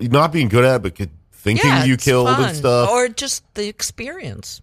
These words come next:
Speaker 1: Yeah. I mean, it's like, you know, it starts off and it's like karaoke. It's just a goof, you know? And then what the problem is, it's because it is related intrinsically to a career path that is material in a lot of ways. Like,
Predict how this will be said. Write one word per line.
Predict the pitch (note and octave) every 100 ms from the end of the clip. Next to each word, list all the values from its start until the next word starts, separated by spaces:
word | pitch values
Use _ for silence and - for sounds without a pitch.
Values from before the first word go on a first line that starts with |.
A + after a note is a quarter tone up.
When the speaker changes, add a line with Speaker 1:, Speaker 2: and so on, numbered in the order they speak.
| _
Speaker 1:
Yeah. | A2 D#3 D#3+ F2+ C#2+
I | -
mean, | D3+
it's | F3
like, | F#3 -
you |
know, | C3+
it | A#2
starts | - F3 E3+
off | G3 G3
and |
it's | C#3
like | D3 B2+
karaoke. | D3+ D3+ D3 D3+ D#2
It's | C#2+ -
just | G#2+ -
a |
goof, | D2 A2 A2+ - -
you | C#2+
know? | D#2 D#2+
And | - F#2+
then | F#2 F2 -
what | F2
the | F2
problem | B2+ C3+ A#2
is, | F2+ -
it's | F2 -
because | E2 F2+ B2 C3 B2+ A#2+ - _ _ _ _
it | F#2 F2+ - -
is | F2+ D2+
related | C2+ E2+ D#2+ D#2 G2+ F2 D#2+ C#2+ - _ _ _ _ - G2+ G#2+
intrinsically | E2 F#2+ A#2 G#2 F#2+ D#2+ E2 D2 C#2 -
to | - F2+ D#2
a |
career | - C#2+ D#2+ G2+ G2
path | E2+ B1+ G#1 A#1+ - C2+
that | D2+ D2 - -
is | D#2 D2 C#2 -
material | D2+ - A#2+ B2+ G2+ D2 C2
in | -
a | D2+
lot | D2 C2
of | C#2
ways. | C#2 B1+ C2
Like, | D#2 C#2+